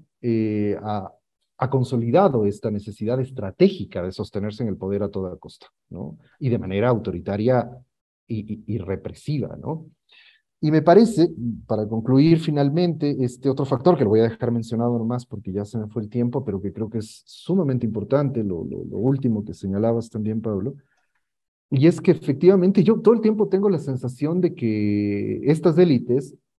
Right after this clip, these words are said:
apoyadas efectivamente por el gobierno de los Estados Unidos, quieren hacer del Ecuador una pequeña Colombia,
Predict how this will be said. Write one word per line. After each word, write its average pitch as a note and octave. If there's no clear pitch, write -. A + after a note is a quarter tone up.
apoyadas A2+
efectivamente D3+
por F#2
el F#2
gobierno B2
de A#2
los G2+
Estados C3+
Unidos, C#3
quieren D3+
hacer C3+
del C#3+
Ecuador A#2+
una C3+
pequeña A#2+
Colombia, F#2+